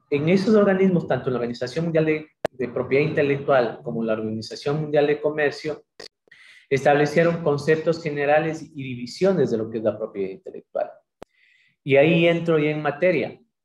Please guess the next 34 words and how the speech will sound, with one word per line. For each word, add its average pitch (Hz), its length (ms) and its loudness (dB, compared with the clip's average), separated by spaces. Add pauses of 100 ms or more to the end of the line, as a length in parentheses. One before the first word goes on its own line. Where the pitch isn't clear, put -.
(140)
en 120 200 -10
la 117 140 -6
definición. 113 800 -4 (420)
La 120 180 2
propiedad 135 360 2
intelectual 165 840 0 (280)
tiene 165 280 -2
que 170 100 -2
ver 151 220 0
con 156 120 -6
las 139 160 -6
creaciones 127 600 -4
de 123 100 -4
la 113 120 -2
mente, 110 380 -6 (440)
¿sí? 127 460 -6 (760)
Y 147 180 0
estas 175 260 2
pueden 160 320 4
ser 156 240 0
invenciones, 123 840 -2
obras 110 280 0
artísticas, 117 640 -6
literarias, 113 840 0
los 107 180 -10
símbolos, 120 560 -8
las 101 180 -8
imágenes, 110 720 -6
los 107 200 -12
nombres, 113 340 -6
los 104 160 -10
dibujos, 123 580 -4
los 101 160 -16
modelos, 113 760 -2